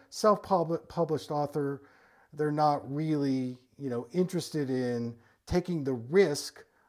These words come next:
of maybe a, doing a book tour or, or hosting a book tour. So I dropped that idea, and instead I emphasized my brand, and I put out some workshops, and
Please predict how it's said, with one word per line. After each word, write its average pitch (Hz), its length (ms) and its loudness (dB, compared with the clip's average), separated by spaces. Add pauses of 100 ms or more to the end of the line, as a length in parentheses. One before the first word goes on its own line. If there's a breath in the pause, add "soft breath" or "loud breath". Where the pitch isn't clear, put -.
of 139 240 -4
maybe 135 340 0
a, 127 60 -2 (120)
doing 135 300 -2
a 113 40 -2
book 135 300 -4
tour 120 320 -2
or, 113 400 -2
or 113 140 -8
hosting 135 460 -2
a 110 40 -4
book 104 280 -8
tour. 104 340 -12 (480 soft breath)
So 202 280 6
I 156 100 4
dropped 196 420 4
that 220 160 8
idea, 120 640 0 (520 soft breath)
and 185 160 0
instead 202 520 2
I 170 140 2
emphasized 214 600 2
my 208 180 0
brand, 123 600 -4 (420 soft breath)
and 160 240 -4
I 160 80 -2
put 226 240 2
out 220 160 4
some 185 200 -4
workshops, 147 960 0 (520 soft breath)
and 196 480 4